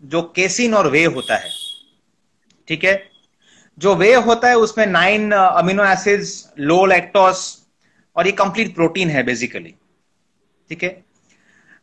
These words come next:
और, अ, अ, scientific अगर उसका composition देखने जाए, तो it is a mix of, uh, beta lactoglobulin, alpha lactoalbumin,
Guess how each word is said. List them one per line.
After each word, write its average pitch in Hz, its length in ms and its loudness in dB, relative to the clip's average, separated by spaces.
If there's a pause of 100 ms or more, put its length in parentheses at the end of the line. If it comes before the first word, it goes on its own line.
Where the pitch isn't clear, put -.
और, 160 380 4
अ, 160 560 2
अ, 151 140 2
scientific 220 640 0
अगर 220 220 2
उसका 208 180 -4
composition 196 500 -2
देखने 170 340 -2
जाए, 131 320 0 (220)
तो 180 240 -6
it 175 80 -4
is 214 160 -2
a 214 80 2
mix 196 380 -2
of, 208 180 6 (140)
uh, 160 460 4
beta 208 380 2
lactoglobulin, 185 880 0 (960)
alpha 180 380 2
lactoalbumin, 196 920 0